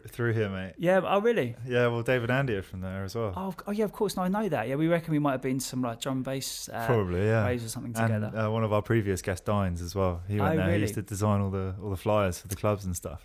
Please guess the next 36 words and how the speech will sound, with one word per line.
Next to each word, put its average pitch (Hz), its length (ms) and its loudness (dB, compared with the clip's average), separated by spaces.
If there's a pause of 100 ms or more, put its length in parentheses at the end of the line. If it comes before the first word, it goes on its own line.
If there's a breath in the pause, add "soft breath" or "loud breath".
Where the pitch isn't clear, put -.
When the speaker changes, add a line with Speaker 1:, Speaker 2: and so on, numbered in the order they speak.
Speaker 2:
There 120 100 -4
Speaker 1:
It's 113 80 -6
Speaker 2:
we 117 60 -4
go. 131 160 0
Speaker 1:
one 131 100 2
of 95 80 0
his 90 120 0
Speaker 2:
So 160 140 6
Speaker 1:
first 107 220 4
design 107 320 2
jobs, 90 260 -6
yeah. 107 160 -4 (100)
Speaker 2:
Yeah, 175 160 4
so 160 140 2
that's 165 160 0
the 175 100 0
thing. 165 160 2
So 147 140 0
basically, 143 640 0
yeah, 123 180 2
growing 156 320 4
up, 139 220 2
loads 135 180 0
of 143 80 0
my 131 120 0
mates - 160 -6
were 123 40 -10
drum 120 200 -4
and 117 80 -2
bass, 120 260 -6
M 120 160 -4
Cs, 117 340 -8
D 117 200 -8
Js, 117 520 -6
um, 101 340 0
Speaker 1:
Nice. 90 180 -8